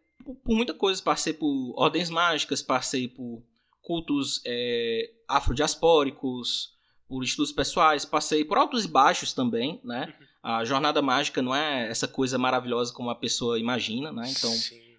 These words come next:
Speaker 1: é, tive momentos de força e momentos de elevação, né? De conquista pessoal, né?
Speaker 2: Tão importantes um quanto os outros, né? Assim,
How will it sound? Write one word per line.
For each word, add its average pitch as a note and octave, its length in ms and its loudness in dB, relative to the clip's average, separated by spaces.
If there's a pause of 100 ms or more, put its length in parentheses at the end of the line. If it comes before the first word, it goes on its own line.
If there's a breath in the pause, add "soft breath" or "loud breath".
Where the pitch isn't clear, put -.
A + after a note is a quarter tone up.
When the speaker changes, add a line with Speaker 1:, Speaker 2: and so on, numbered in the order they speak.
(120)
Speaker 1:
é, G#2+ 300 -6
tive D3 200 -6
momentos D3+ 340 4
de C#3+ 100 -2
força A3 560 4
e A#3 520 -8
momentos F#3+ 600 -2
de G3 220 -4
elevação, G3+ 680 0 (100)
né? C3+ 240 -6
De B2+ 300 -8
conquista D3 580 -4 (300)
pessoal, - 680 0
né? - 280 -10
Speaker 2:
Tão D#3+ 180 0
importantes E3 540 -4
um F3 100 -8
quanto F#3+ 200 -4
os F3 140 -10
outros, C#3 360 -8
né? C3 380 -8
Assim, B2 360 -6